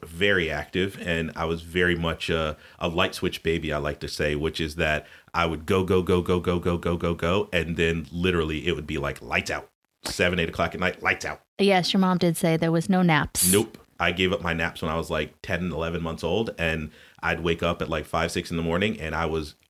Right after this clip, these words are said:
Speaker 1: on and going. And then about seven o'clock at night,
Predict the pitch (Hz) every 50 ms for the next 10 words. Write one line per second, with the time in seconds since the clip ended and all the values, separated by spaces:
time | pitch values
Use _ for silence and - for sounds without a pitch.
0 | _ _ - 87 90 87 87 90 92 101 104 - _ _ _ _ _ _ _ _
1 | _ - 85 78 78 78 73 - - 92 87 82 101 92 87 80 71 67 71 71
2 | - _ _ _ - 85 85 85 85 82 76 78 73 - - - 92 90 87 90
3 | 82 - 92 90 90 87 - - - - 82 82 78 - 85 82 92 117 170 180
4 | -